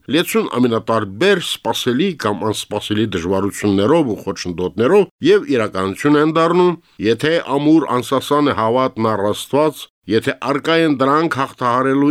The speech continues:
ինքնավստահությունը, կամքն ու վճռականությունը, եթե ուսուսի, ձեր ձեռքի ես հարազատիդ, բարեկամիդ,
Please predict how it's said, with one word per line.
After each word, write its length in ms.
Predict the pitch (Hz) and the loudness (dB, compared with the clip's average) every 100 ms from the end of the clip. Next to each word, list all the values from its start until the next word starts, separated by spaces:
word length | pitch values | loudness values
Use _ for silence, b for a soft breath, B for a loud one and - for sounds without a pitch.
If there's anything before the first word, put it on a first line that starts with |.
| - | 2
ինքնավստահությունը, 1160 | 139 - 123 120 113 - 92 101 - - 156 147 - | -2 0 -2 -2 -4 -4 -4 -4 -2 2 4 4 0
կամքն 400 | 123 135 139 127 | -2 0 -2 -4
ու 40 | 110 | -6
վճռականությունը, 920 | 95 - 90 85 90 90 87 131 131 120 b b | -6 -6 -6 -4 -4 -4 0 2 2 0 b b
եթե 320 | 123 135 196 - | -2 0 -2 -2
ուսուսի, 540 | 190 - 127 107 143 156 143 | -6 -4 -4 -4 0 0 0
ձեր 320 | 104 - 165 156 | -6 -2 0 2
ձեռքի 460 | 117 131 - 165 | 0 -2 -2 2
ես 240 | 151 110 - - | 2 0 -6 -10
հարազատիդ, 840 | - 117 120 101 107 - 156 - - _ | -4 -2 -2 -2 -4 2 2 0 -14 _
բարեկամիդ, 760 | 98 110 107 101 104 156 123 | -4 -2 -2 -2 0 0 0